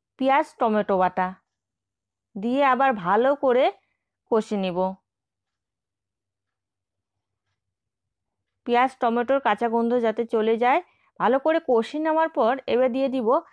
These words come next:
আগে থেকেই আমি আলু ভেজে নিয়েছি, ভেজে রাখা আলু দিয়ে দিব, দিয়ে ভালো করে কষে নিব। ভালো করে কষে নিব। কষানো হয়ে গেলে এবার দিয়ে দিব লবণ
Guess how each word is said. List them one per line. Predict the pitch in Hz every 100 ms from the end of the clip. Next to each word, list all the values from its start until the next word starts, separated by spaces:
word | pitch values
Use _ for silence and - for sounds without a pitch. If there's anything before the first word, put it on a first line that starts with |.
| _ -
আগে | - 226 294
থেকেই | 311 311 339
আমি | 302 262 269
আলু | 220 254
ভেজে | 240 190 226
নিয়েছি, | 240 262 262 - 359 - _ _ _
ভেজে | 190 214 247
রাখা | 240 247 294
আলু | 190 208 233
দিয়ে | 180 170
দিব, | 175 175 175 _ _ -
দিয়ে | 202 247 262
ভালো | 202 214 277
করে | 285 262 349
কষে | 247 - -
নিব। | 170 160 170 175 _ _ _ _ _ _ _ _ _ _ _ _ _ _ _ _ _ _ _ _ _ _ _ _ _ _ _ _ _ -
ভালো | 196 220 277
করে | 294 320 330
কষে | 269 226 -
নিব। | 247 254 262 359 _ _ _ _ _ _ -
কষানো | 233 285 302 339
হয়ে | 330 349
গেলে | 302 220 247 359 _ _ _
এবার | - 233 285
দিয়ে | 302 311
দিব | 285 214 220 311 _ _ _ _ _
লবণ | 214 220 214 214 233